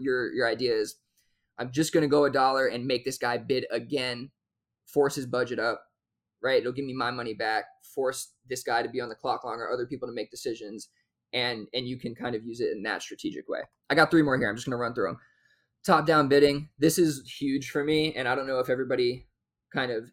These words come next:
sees this wh-, when they're doing auction drafts or, or uses it in a strategic way. People might see some of these as annoying tactics, but they work, so I don't really care. But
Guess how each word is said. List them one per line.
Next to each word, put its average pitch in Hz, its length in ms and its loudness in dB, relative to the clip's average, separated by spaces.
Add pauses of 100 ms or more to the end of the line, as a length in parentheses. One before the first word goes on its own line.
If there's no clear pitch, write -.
sees 131 420 -6
this 143 420 4 (160)
wh-, 120 220 -4
when 135 160 -4
they're 135 300 -6 (320)
doing 147 260 -2
auction 143 320 -4
drafts 147 480 2
or, 117 320 0
or 120 80 -2
uses 123 420 -8
it 127 240 -2
in 127 140 -8
a 120 40 -8
strategic 123 520 -8
way. 127 280 2
People 147 220 -4
might 135 180 -2
see 123 120 -8
some 120 200 -8
of 113 60 -6
these 120 220 -6
as 107 320 -2 (400)
annoying 127 360 -2
tactics, 120 460 -2
but - 220 -2 (280)
they 110 100 0
work, 107 340 0
so 98 240 -2 (100)
I 113 60 -6
don't 107 80 -8
really 113 140 -4
care. 123 280 0 (320)
But 139 220 4